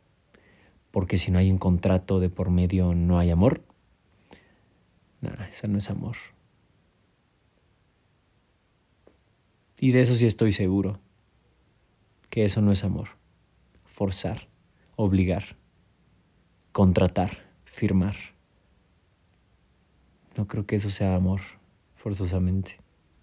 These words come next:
El amor es, el amor está. Simplemente necesitamos ser valientes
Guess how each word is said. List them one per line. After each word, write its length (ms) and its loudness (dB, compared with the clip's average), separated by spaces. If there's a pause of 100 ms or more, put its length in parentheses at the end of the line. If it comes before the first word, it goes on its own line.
(1040)
El 80 -2
amor 320 2
es, 480 -4
el 80 -2
amor 220 2
está. 460 0 (1900)
Simplemente 480 2
necesitamos 540 2
ser 160 -2
valientes 800 0